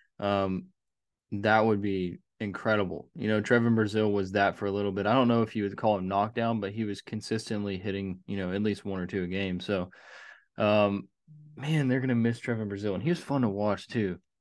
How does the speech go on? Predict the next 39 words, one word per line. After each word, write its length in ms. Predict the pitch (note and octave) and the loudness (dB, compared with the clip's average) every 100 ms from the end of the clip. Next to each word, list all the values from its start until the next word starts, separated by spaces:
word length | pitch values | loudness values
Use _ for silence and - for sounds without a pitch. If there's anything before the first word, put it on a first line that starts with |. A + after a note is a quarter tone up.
| _ _ - | _ _ -8
It 180 | A#2+ A#2+ | -6 -4
stinks 380 | - B2+ A2+ | -2 0 0
to 100 | - | -4
just, 260 | F#2+ G2+ - | -6 -6 -6
you 120 | G2+ | -4
know, 100 | F#2+ | -4
sit 220 | F#2 A2+ | -4 -4
there 140 | A2 G2+ | -2 -2
and 100 | F#2 | -2
think 160 | G2+ | -4
about 220 | G2 F2+ F#2 | -2 -4 -2
that, 240 | F2 F2 _ | -4 -6 _
you 80 | G2 | -6
know, 220 | F#2 F2 | -6 -6
once 220 | - G2 F#2+ | -4 -4 -2
a 80 | |
day. 320 | F#2 F#2 F2+ - _ _ | 0 0 0 -6 _ _
Dang, 260 | G2 F#2+ F2 | -4 -2 -2
Trevin 320 | - G2+ G2 | 0 0 2
Brazile. 400 | G2 G2 F#2 E2+ _ - - - - - - - | 2 2 2 0 _ -16 -16 -16 -18 -20 -20 4
Uh, 320 | B2+ C#3 C3+ D3+ | 8 12 12 12
okay, 300 | F#3+ C3+ - - - | 10 8 6 -14 0
I 80 | C#3 | 6
guess 160 | F#3+ | 8
that's 220 | F#3+ A#3 F#3+ | 10 8 10
really 240 | G3+ F3+ | 10 12
all 220 | B2+ D#3 | 10 10
that 120 | E3+ | 10
we 140 | D3 B2+ | 8 6
have. 460 | A#2+ B2+ D3 D#3+ - _ - | 4 6 6 4 -2 _ 0
Um, 240 | A#2+ B2 | 2 4
but 140 | B2+ C3 | 2 2
we 120 | D3 | 2
wanna 240 | E3+ F3+ | 4 4
remind 320 | D#3 C3+ C#3 | 4 4 4
you 80 | C3 | 2
about 220 | B2+ A#2+ | 2 2
our 100 | A2+ | 0
sponsors, 800 | A2 - A2 A2+ A#2 A#2+ A2+ A#2+ | -6 -6 -4 -4 -4 -4 -4 -6